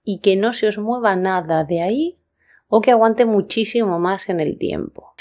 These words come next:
Voy a, mm, tomar un lápiz de larga duración que tengo del año de la polka de Kiko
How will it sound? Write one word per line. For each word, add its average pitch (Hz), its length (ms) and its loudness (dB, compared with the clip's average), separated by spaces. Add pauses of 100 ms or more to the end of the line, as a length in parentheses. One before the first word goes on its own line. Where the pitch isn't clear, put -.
(100)
Voy 170 340 4
a, 165 220 6
mm, 156 240 -4 (180)
tomar 151 420 4
un 180 200 0
lápiz 175 460 -6 (260)
de 151 400 -4 (1300)
larga 170 480 2
duración 180 680 -4
que 151 120 -8
tengo 165 280 -4
del 160 140 -2
año 170 160 -2
de 165 80 0
la 151 140 0
polka 165 340 -2
de 95 140 -4
Kiko - 580 0